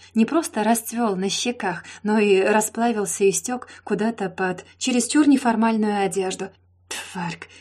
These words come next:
как я могла забыть, что приготовилась ко сну? «Брина, я видел тебя в ванной»,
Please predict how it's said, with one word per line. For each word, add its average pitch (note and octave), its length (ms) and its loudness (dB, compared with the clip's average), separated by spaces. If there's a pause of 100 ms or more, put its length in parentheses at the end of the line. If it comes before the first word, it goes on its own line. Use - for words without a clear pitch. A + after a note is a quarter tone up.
как B3 380 0
я G#3 160 -2
могла G3+ 380 2
забыть, G3+ 440 2
что F#3+ 500 0
приготовилась B3+ 800 4
ко C#4 140 0
сну? B3+ 420 0 (680)
«Брина, A3 680 4
я G#3+ 320 2
видел D4 340 4
тебя A#3 340 0
в E3+ 160 -12
ванной», F#3+ 560 0